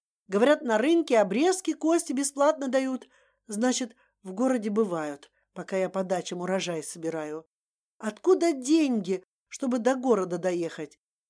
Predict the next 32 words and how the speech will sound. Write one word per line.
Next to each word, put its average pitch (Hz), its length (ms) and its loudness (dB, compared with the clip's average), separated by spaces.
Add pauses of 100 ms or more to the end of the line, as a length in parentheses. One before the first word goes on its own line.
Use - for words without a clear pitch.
(180)
Хотя 302 300 2
с 214 40 -2
детей 233 360 -2
какой 208 320 -2
спрос? - 500 -6 (360)
Зайдут 269 360 2
с - 60 -4
кем-нибудь 185 480 -4
из 175 100 -12
взрослых, 214 480 -4 (240)
стоя 277 380 0
доедут. 196 600 -2 (480)
Нужно 214 340 -2
запретить 208 500 -4
им 226 100 -2
в 196 60 -6
город 214 320 2
мотаться. 190 640 -6 (540)
Хотя 208 280 -4
кости 254 460 -2
отличный 247 640 -2
навар 233 400 2
для 175 160 -6
супов. 180 580 -4 (480)
Валентина 247 400 4
поехала 277 380 2
в 226 80 -6
город, 370 280 2 (280)
хотела 370 320 2
попасть 320 440 4
в 233 60 -6
горано, 254 640 2